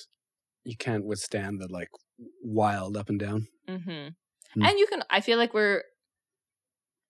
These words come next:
Speaker 2: you're only made to go hard for so long, right?
Speaker 1: Yeah.
Speaker 2: There's seasons. You,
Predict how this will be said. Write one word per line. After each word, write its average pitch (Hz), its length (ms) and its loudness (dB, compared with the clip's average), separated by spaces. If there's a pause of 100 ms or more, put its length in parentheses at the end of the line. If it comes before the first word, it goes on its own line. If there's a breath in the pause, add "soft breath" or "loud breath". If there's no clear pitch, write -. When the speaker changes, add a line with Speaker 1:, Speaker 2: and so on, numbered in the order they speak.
(100)
Speaker 2:
you're 180 140 0
only 175 200 -2
made 151 400 -6
to 147 160 -8 (580)
go 156 480 0
hard 151 420 -2
for 160 120 -14
so 151 240 -10
long, 143 400 -10
right? - 160 -2
Speaker 1:
Yeah. 202 80 4
Speaker 2:
There's 214 240 -2
seasons. 165 380 -6
You, 247 180 -2